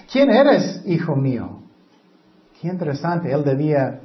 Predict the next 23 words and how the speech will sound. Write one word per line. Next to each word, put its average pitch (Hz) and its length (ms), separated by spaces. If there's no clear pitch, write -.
creo 143 180
que, 139 180
cambiar 135 580
su 131 240
voz 156 380
también 113 600
para 120 180
engañar. 104 680
Y 190 120
Jacob 180 420
dijo 233 300
a - 40
su 156 260
padre 165 460
una 143 100
mentira 170 680
feo, 190 380
"Yo 269 200
soy 294 320
Esaú, 202 720
tu 214 180
primogénito." 165 920
Mira, 135 220